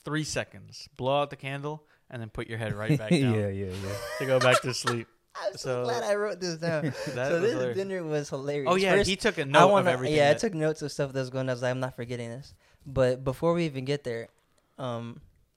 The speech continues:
Speaker 3: we didn't end, we didn't end the story, but the story ends with us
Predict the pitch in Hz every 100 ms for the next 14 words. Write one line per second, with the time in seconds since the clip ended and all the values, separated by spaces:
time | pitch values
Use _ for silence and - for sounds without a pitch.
0 | _ - 156 185 143 123 139 139 151 147
1 | 123 123 120 117 - - 160 - - 117
2 | 110 120 123 - 139 131 123 120 120 113
3 | 120 117 -